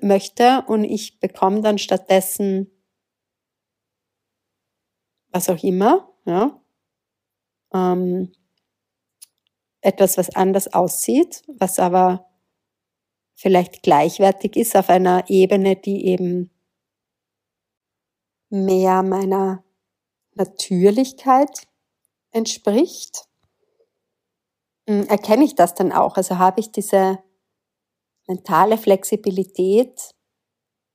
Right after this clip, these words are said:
die Geschenke auch zu erkennen?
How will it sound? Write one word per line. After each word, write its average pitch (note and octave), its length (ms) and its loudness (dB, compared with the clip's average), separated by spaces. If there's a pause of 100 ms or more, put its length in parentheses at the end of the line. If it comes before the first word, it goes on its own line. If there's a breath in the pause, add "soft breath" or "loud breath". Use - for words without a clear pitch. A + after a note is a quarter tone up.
(760)
die G#3 180 -2
Geschenke F#3 600 0
auch G#3 120 -2
zu - 180 -12
erkennen? F3+ 760 -4